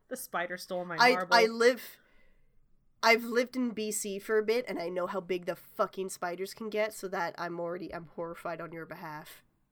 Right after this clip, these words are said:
Speaker 1: <laughs> It was, earlier this month, I s-, I was, like, hanging out on the couch,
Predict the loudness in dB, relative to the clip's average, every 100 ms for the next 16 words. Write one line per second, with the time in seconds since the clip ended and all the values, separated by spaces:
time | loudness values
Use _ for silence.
0 | -20 -20 _ _ 0 0 0 -2 -2 -2
1 | -4 -20 -8 -4 0 0 0 -2 -4 -2
2 | -2 -2 -6 _ _ _ -20 4 4 4
3 | 2 2 4 4 2 0 -2 2 2 2
4 | 2 2 2 -2 _ _ _ _ _ _
5 | _ _ 2 4 2 0 2 2 0